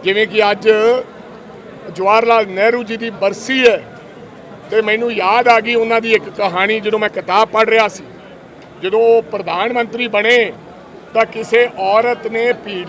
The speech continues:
ਚੋਂ ਉੱਠ ਕੇ ਉਹਨਾਂ ਦਾ ਕਾਲਰ ਫੜ ਲਿਆ ਤੇ ਕਾਲਰ ਫੜ ਕੇ ਉਹਨਾਂ ਨੇ ਕਿਹਾ ਕਿ "ਆਪ ਤਾਂ ਪ੍ਰਧਾਨ ਮੰਤਰੀ ਬਣ ਗਿਆ, ਪਰ ਸਾਨੂੰ ਦੱਸ ਕੀ ਮਿਲਿਆ?" ਉਹਨਾਂ ਨੇ ਉੱਠ ਕੇ ਕਿਹਾ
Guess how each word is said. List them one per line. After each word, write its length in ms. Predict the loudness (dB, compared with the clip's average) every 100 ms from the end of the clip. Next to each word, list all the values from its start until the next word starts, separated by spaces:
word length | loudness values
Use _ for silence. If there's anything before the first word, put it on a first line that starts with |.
| -2
ਚੋਂ 120 | 0
ਉੱਠ 180 | 0 0
ਕੇ 160 | 0
ਉਹਨਾਂ 220 | 2 2
ਦਾ 120 | 0 0
ਕਾਲਰ 440 | 0 -2 0 -2
ਫੜ 200 | 0 0
ਲਿਆ 260 | 2 0 -2 -12 -16 -16 -18 -18 -18 -6
ਤੇ 100 | -2
ਕਾਲਰ 440 | -2 0 -4 -2 -4
ਫੜ 220 | -2 -4
ਕੇ 460 | 0 2 2 2 -2 -8 -20 -18 -10
ਉਹਨਾਂ 220 | -4 -2
ਨੇ 80 | -2
ਕਿਹਾ 280 | 2 2 2
ਕਿ 180 | 2
"ਆਪ 220 | 0 0 -2
ਤਾਂ 120 | -2 0
ਪ੍ਰਧਾਨ 400 | 0 0 0 -2
ਮੰਤਰੀ 360 | -6 -4 -4
ਬਣ 200 | 0 2
ਗਿਆ, 320 | 4 4 4 0 -12 -16 -16 -16 -2
ਪਰ 120 | -2
ਸਾਨੂੰ 420 | 0 -2 -2 0
ਦੱਸ 220 | 0 0 -2
ਕੀ 160 | -10
ਮਿਲਿਆ?" 360 | -6 -4 -4 -6 -12 -18 -20 -20 -20 -20 -20 -14 -8
ਉਹਨਾਂ 240 | -4 0
ਨੇ 100 | 0
ਉੱਠ 180 | 0 -2
ਕੇ 140 | -2
ਕਿਹਾ 480 | 0 2 6 6 4